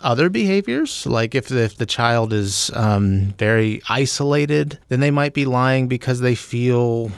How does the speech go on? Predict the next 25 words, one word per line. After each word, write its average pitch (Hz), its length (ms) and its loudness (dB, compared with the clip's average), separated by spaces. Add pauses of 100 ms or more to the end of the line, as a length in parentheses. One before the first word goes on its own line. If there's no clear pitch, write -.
(280)
bad 127 200 0
about 113 280 -4
themselves. - 460 -6
They 104 100 -4
have 110 180 -2
low 113 160 4
self-esteem. 110 880 -2
If, - 260 -4
if 117 260 -2
it's 117 160 0
coupled 127 460 -2
with 110 380 0 (100)
a - 120 -2
lack 107 340 0
of 110 120 0
remorse, 107 760 2 (240)
um, 101 480 0
if 117 100 -2
they 110 100 -2
don't 113 220 0
feel 113 300 2
bad 104 400 0
for 156 120 0
the 151 80 2
lying, 160 540 2